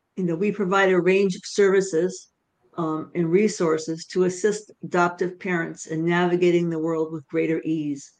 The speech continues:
Um, our offerings include valuable resources on cultural sensitivity, understanding the intricacies of transracial adoption, as well as an impressive collection of recommended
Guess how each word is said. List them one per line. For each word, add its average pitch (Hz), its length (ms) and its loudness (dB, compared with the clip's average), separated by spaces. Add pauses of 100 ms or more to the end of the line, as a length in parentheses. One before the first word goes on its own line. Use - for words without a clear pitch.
(380)
Um, 156 340 -6 (220)
our 175 200 -2
offerings 180 640 2
include 170 500 0
valuable 170 460 2
resources 170 640 -4
on 156 200 -6
cultural 185 460 -2
sensitivity, 190 880 -2 (480)
understanding 180 680 0
the 175 220 2
intricacies 190 800 0
of 156 120 -10
transracial 170 720 -2
adoption, 165 720 -6
as 170 200 -8
well 175 440 0
as 160 300 -2
an 160 100 -6
impressive 170 580 -4
collection 160 400 -4
of 156 120 -4
recommended 165 600 -2